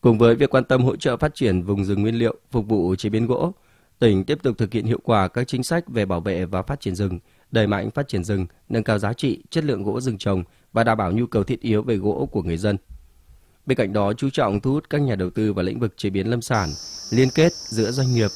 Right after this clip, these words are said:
với các hộ gia đình để trồng rừng nguyên liệu, chế biến và tiêu thụ sản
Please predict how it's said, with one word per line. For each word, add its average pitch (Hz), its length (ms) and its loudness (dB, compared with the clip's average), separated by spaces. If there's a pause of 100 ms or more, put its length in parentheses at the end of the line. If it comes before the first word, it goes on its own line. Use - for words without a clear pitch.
(140)
với 98 120 0
các 143 120 -4
hộ 143 140 -2
gia 113 160 0
đình 101 160 2 (220)
để 90 80 0
trồng 90 200 -2
rừng 92 160 -2
nguyên 110 160 -2
liệu, 110 160 2 (440)
chế 127 140 2
biến 120 220 4
và 147 100 2
tiêu 117 180 0
thụ 113 100 -6
sản 98 180 -4